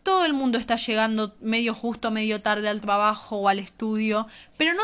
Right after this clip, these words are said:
por eso tenés que empujar y tratar mal a las personas". ¿Entendés? ¿Vos qué sabés si yo vengo cansada de mi casa? ¿Por qué me tratas mal?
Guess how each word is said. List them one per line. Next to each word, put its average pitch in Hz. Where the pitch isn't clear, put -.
por 403
eso 302
tenés 220
que -
empujar 214
y 262
tratar 220
mal 214
a 208
las 208
personas". 208
¿Entendés? 220
¿Vos 415
qué 440
sabés 302
si 226
yo 220
vengo 214
cansada 214
de 226
mi 214
casa? 214
¿Por 233
qué 381
me 381
tratas 226
mal? 208